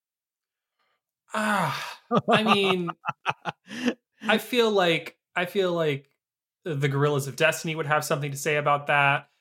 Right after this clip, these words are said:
Speaker 1: I feel like the Briscoes would have something to say about that.
Speaker 2: Oh, yeah.
Speaker 1: I, I feel like Roppongi Vice would have something to say about that.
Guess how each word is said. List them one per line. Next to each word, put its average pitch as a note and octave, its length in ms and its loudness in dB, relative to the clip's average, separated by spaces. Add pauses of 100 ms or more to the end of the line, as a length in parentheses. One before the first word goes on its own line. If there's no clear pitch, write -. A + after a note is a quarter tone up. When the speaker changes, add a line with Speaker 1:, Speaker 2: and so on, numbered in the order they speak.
(120)
Speaker 1:
I D3+ 80 -2
feel E3 120 2
like C#3+ 140 2
the - 80 -4
Briscoes D#3 680 0
would D#3+ 100 -6
have D3+ 200 2
something D3+ 280 -4
to D3+ 40 -6
say D#3 240 -2
about D3 360 0
that. C#3+ 320 4
Speaker 2:
Oh, C#3+ 80 4
yeah. A2+ 180 0 (340)
Speaker 1:
I, D3+ 80 0 (100)
I D#3 100 4
feel E3 460 -2
like D3 420 0
Roppongi D3 540 0
Vice D3 460 0
would F3+ 140 -4
have E3+ 180 2
something E3+ 240 -4
to E3 60 -8
say F3 220 -4
about E3+ 300 0
that. F3 360 0